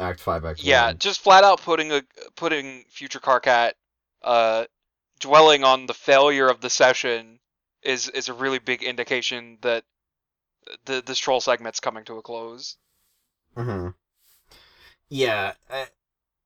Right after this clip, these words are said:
Speaker 1: I guess that we can, I guess that's something we can give a retrospective on, is, like, the way that the session has been handled.
Speaker 2: Yeah.
Speaker 1: Uh, which is, like, uh, I think that we compared, we made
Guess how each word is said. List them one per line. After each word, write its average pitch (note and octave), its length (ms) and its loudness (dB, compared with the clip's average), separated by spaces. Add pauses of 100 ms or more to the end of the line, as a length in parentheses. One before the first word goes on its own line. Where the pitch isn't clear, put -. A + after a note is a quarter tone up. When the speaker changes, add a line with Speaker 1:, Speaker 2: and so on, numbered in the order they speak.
(360)
Speaker 1:
I E3 140 6
guess A#3 320 4
that E3 200 0
we C#3 140 -4
can, B2 460 -4
I C3+ 80 -2
guess A3 180 2
that's E3+ 140 -6
something D3 160 -4
we A2 80 -10
can A#2 180 -4
give G#2+ 100 -12
a G#2+ 40 -10
retrospective G#2 540 -6
on, G#2 260 -6
is, F#2 240 -10
like, F#2 260 -6
the G#2+ 120 -8
way G2+ 180 -2
that F2+ 80 -8
the F#2 160 -12
session F#2 400 -6
has G#2 100 -12
been G#2+ 140 -8
handled. A2 420 -2
Speaker 2:
Yeah. G2 220 -4 (920)
Speaker 1:
Uh, G#2+ 260 2
which A2+ 220 0
is, A2+ 120 -2
like, G#2 320 -4 (1800)
uh, B2+ 200 0
I C3 140 0
think F3 220 2
that C#3+ 80 -2
we B2+ 120 2
compared, G2+ 500 -6
we A2 140 -8
made A2+ 100 -6